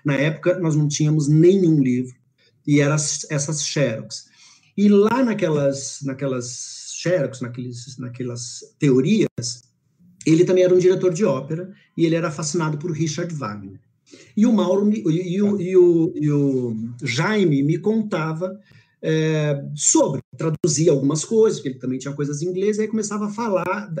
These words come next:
e, e como eu já tava fascinado pelo Meyerhold, eu falei assim, "Nossa, pra mim ele já é o máximo." Então eu descobri que o máximo pro Meyerhold era o Richard Wagner,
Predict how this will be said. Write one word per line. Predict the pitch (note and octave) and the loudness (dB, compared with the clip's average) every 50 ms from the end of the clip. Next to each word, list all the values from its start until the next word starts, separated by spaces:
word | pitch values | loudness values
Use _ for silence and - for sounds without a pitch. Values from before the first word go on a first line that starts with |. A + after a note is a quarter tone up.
| - - | -8 -6
e, | F#3 G3+ G#3 G#3 G#3 A#3+ | -6 -4 0 0 0 0
e | A3+ | 2
como | - B3+ D4+ | 0 0 0
eu | - | 2
já | E3+ F3+ | 0 0
tava | F3 E3 E3 | -2 -4 -4
fascinado | D#3 G3 F#3 - - F3+ F3 E3+ E3+ D#3 D#3+ D3+ D3 | -4 -6 -6 -4 -2 -2 -2 0 0 -2 -2 -2 -2
pelo | D#3+ D#3 C#3+ C#3 | 0 0 0 0
Meyerhold, | C#3+ C#3 C3+ C3+ B2+ C#3 F3 G#3 G#3+ G3+ F3 C#3+ D#3+ | 0 0 -2 -4 -4 -2 0 2 2 4 2 2 0
eu | F#3 - | -2 -4
falei | D#3 - F#3 - | -4 -6 -8 -8
assim, | - F#3+ | -6 -6
"Nossa, | G#3 A#3+ A3+ - D3+ D3+ - _ _ _ _ _ _ _ _ _ _ _ G#3 F3 D3+ | -6 -4 -4 -4 -6 -6 -8 _ _ _ _ _ _ _ _ _ _ _ -8 -6 -2
pra | E3+ F#3 F#3 | 0 2 4
mim | F3+ F#3+ G#3+ B3 | 4 4 6 4
ele | A#3+ A#3+ A#3 A3+ | 4 2 2 0
já | G3+ G#3 G#3+ G#3 | 0 0 0 0
é | G3+ G#3 | 0 0
o | A3+ B3+ C#4 C#4 | 0 0 0 0
máximo." | A#3 G3 F3+ F#3 G#3+ A#3 - - - - D3 C#3 C3 C3 | 0 2 2 2 0 0 -2 -2 -2 -2 -2 -2 -2 -2
Então | C#3 D3 C#3+ - F3+ G3+ A3 | -4 -4 -2 -2 -2 0 0
eu | A3+ A3 | -2 -2
descobri | G#3 G#3 - - - B3 G3+ D#3+ D3 D#3 D#3+ D#3 | -2 -4 -4 -4 -4 -4 -4 -2 0 0 0 0
que | - - - D#3 | -2 -4 -2 -2
o | D#3 D#3 | 0 0
máximo | D3+ D#3+ F3+ A3 A#3 A3 - - F3 D#3 D3+ D3 | 0 -2 -2 -2 -2 -4 -4 -4 -4 -4 -4 -6
pro | - D3 C#3 | -4 -4 -2
Meyerhold | C#3 C3 B2+ C3 B2+ C3+ F3+ G3+ G#3+ G#3 E3+ C#3+ C#3+ | -2 -2 -2 -4 -6 -4 -2 0 0 -2 -2 -2 -2
era | C#3+ D3+ F3 G#3+ | -2 -2 -2 -4
o | B3+ C4+ C4+ | -4 -4 -4
Richard | G#3+ G#3+ A#3 A3+ - C4 C4+ C4+ A3 | -4 -4 -4 -2 -2 -2 -4 -4 -4
Wagner, | E3+ F3+ F#3 F#3 F#3 D#3 C3+ A#2 A#2+ A#2+ | -2 -2 0 0 -2 -2 -4 -6 -6 -10